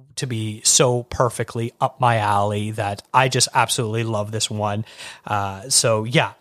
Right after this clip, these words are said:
<laughs> I can't speak highly enough of this one. I think it's gonna be a very tricky movie for people to find, as most French Canadian movies do not get wide releases in English language Canada,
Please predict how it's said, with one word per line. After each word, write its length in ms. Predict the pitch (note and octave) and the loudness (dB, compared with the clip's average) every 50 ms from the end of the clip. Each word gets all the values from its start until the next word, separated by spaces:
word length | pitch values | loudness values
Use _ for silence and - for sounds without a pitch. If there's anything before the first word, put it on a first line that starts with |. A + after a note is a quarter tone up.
| _ _ - | _ _ -6
<laughs> 460 | - - - - - - - - - - | -4 -4 -2 0 0 -2 -2 -2 -4 0
I 120 | D3 F#3+ | 0 2
can't 220 | - G3+ E3+ F3 | 2 2 2 2
speak 200 | - - F#3 - | 2 2 0 2
highly 240 | - D#3 D3 D3 D3 | 2 2 4 4 4
enough 180 | C#3 C#3 C3 - | 4 4 4 2
of 80 | C#3 | 2
this 160 | C#3 C#3 - C#3 | 2 2 4 4
one. 140 | C#3 C#3+ - - | 2 2 2 0
I 100 | C3 B2+ | -2 0
think 200 | - C#3 B2+ C#3+ | 0 0 0 0
it's 100 | C3+ - | 0 0
gonna 160 | C#3+ C3 B2+ | 2 2 2
be 100 | B2 B2+ | 4 2
a 60 | B2+ | 2
very 260 | B2 B2+ B2 C3 C3 B2+ | 4 4 4 4 4 2
tricky 400 | - - - C3 - - B2+ B2+ | 0 -2 -6 -4 -4 -4 -2 0
movie 260 | B2 A#2+ A#2 B2 A#2 | 0 0 0 0 -2
for 120 | - A#2 | -4 -4
people 260 | A2 - B2 - A#2 G#2+ | -4 -4 -4 -4 -4 -4
to 100 | - G#2+ | -4 -4
find, 420 | - - D3 C#3+ D3 C#3+ C#3+ C#3 - | 0 4 4 6 6 6 4 2 0
as 300 | A2 A2 A2+ A#2+ A#2+ A2+ | 0 0 0 0 0 2
most 380 | B2+ C3 C3 B2+ - - - - - - - - - - | 2 2 4 6 4 4 2 -2 -14 -18 -18 -18 -18 -18
French 480 | - - - - D3 C3+ C3 - - - | -16 -6 0 2 2 2 2 0 -4 -8
Canadian 640 | - - - C3+ B2 B2 B2+ B2 B2+ B2 A#2 A#2 | -10 -4 -2 0 0 0 0 0 0 0 0 2
movies 420 | B2 B2+ C3 B2 B2+ B2+ B2 A#2+ - | 2 2 2 2 2 2 0 0 0
do 160 | - - A2+ | -2 -2 -2
not 300 | A2+ A#2 A#2+ B2 B2 - | 0 0 0 0 0 -2
get 160 | B2+ A#2 - | -4 -2 0
wide 320 | B2+ A#2+ A#2 A2+ A#2 A2 A2 | 2 4 6 6 6 4 2
releases 440 | A2 A2+ A#2+ A#2+ A#2 - C3+ A#2+ | 0 0 0 0 2 2 2 2
in 140 | C3 A#2+ A2 - | 2 0 -2 -4
English 400 | - C3+ C3 A#2+ A#2 A2 - - | -2 -2 0 0 0 -2 -2 -2
language 460 | B2 A2+ A2 A2 G#2 G2+ G2 - - | -2 0 0 -2 -2 -4 -6 -6 -6
Canada, 500 | - - D3+ C#3+ C#3 C3 C3+ C3 C3 | -2 0 2 4 4 4 6 4 4